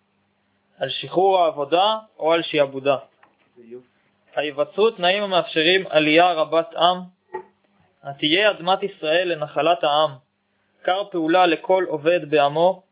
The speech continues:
או תהיה למשחק למפקיעי שערים? התהיה השפה והתרבות נחלת העם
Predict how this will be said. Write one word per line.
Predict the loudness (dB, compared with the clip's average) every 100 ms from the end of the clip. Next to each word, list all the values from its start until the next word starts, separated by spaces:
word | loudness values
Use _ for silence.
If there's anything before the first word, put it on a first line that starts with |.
| _ _
או | -16
תהיה | -10 -4 -2
למשחק | -2 -8 -8 2 2 2
למפקיעי | -4 -6 -8 -10 -6 -4
שערים? | -4 -4 -2 -2 -4 -6 -16 _ _ _ _ _ _ _ _ _ _ _ _ _ _ _ _ -20 -20
התהיה | -20 -4 0 2 2
השפה | 0 -2 -4 2 4 4
והתרבות | 4 2 2 -2 0 0 0
נחלת | -6 -4 0 2 0
העם | -2 0 0 0